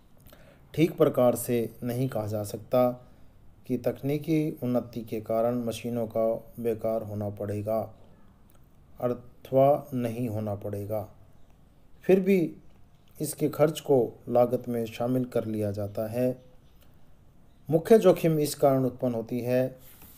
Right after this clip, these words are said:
क्योंकि वस्तु को उत्पन्न करने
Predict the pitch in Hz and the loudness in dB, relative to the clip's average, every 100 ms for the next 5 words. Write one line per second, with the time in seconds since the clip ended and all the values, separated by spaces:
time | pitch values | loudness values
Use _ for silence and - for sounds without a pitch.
0 | - 135 127 127 123 - 151 135 127 120 | -4 -2 0 0 -2 -2 -4 0 2 0
1 | - - - 143 - - 165 156 135 131 | -2 -12 -8 -8 -4 0 0 4 4 4
2 | 127 | 0